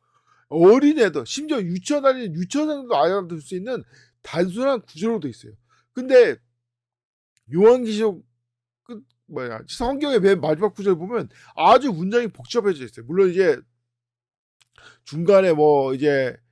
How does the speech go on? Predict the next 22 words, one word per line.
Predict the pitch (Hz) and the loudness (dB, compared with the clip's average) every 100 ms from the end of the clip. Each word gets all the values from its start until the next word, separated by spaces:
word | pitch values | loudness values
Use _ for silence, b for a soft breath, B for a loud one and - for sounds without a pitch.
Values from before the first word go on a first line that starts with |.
| _ _ _ - | _ _ _ -12
뭐 | 135 143 135 | -4 -2 -2
족보 | - 135 - 196 | -4 -10 0 4
얘기도 | 156 160 170 | 4 2 -6
나오고 | 147 123 131 143 147 135 110 95 _ _ _ | -4 -4 -6 -4 -2 -2 -6 _ _ _ _
뭐 | - 143 147 143 135 | -8 -2 -2 -2 -2
여러 | 160 | -2
가지 | 156 151 | 0 -2
이제 | 135 147 135 | -4 -6 -4
액자식 | 143 - 208 151 | -6 -2 -2 -2
구성도 | - 143 165 | -10 -12 -8
나오고 | 160 135 139 135 | -6 -4 -4 0
여러 | 156 | 2
가지 | 185 190 170 139 | 2 0 -2 -4
복잡한, | _ - 220 226 190 | _ -2 -2 0 -4
계속 | - 170 175 _ | -2 -4 -4 _
복잡해지지만 | 139 143 202 185 139 170 247 180 110 _ _ _ _ - | -10 -6 -4 -4 -6 -6 -4 -6 -10 _ _ _ _ -10
이, | 202 214 151 _ _ _ _ | -6 -6 -8 _ _ _ _
이 | 165 170 | -8 2
요한계시록 | 175 226 233 226 214 143 | 6 4 2 -2 -2 0
마지막 | 139 175 220 196 - _ _ _ _ _ - | -2 0 0 -2 -4 _ _ _ _ _ 0
절에 | 233 233 | 4 6
보면은 | - 156 170 208 269 127 | 4 -2 -4 -4 -6 -8